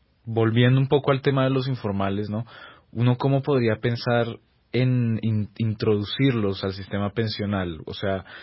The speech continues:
¿hay que transformar el sistema pensional? ¿Hay que dejarlo solo privado? ¿Hay que dejarlo solo público? ¿Y cómo podemos hacer,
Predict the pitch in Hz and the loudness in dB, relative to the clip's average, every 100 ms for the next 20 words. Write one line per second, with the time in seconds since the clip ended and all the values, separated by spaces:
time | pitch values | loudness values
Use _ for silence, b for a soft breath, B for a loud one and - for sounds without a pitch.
0 | B B 101 113 110 131 139 139 131 120 | B B 0 0 2 0 2 0 0 -2
1 | 110 107 113 - - 123 - 113 - 113 | 0 0 -2 -4 -2 -2 -2 -6 -2 0
2 | 120 - 131 - 120 127 165 208 _ _ | 0 0 -2 -2 -2 -2 -6 -12 _ _
3 | - 110 113 110 117 110 104 104 104 - | -2 0 0 2 2 2 0 -2 -4 -4
4 | 101 - 104 127 104 - 98 92 92 95 | -6 -2 2 2 0 -2 -4 -4 -6 -6
5 | 98 95 131 139 113 - 92 87 B B | -6 -2 2 2 0 -4 -6 -6 B B
6 | B B - 110 110 107 - - 117 120 | B B -2 2 4 2 0 0 2 2
7 | 127 117 110 110 120 - 107 107 | 2 2 2 0 -2 0 0 0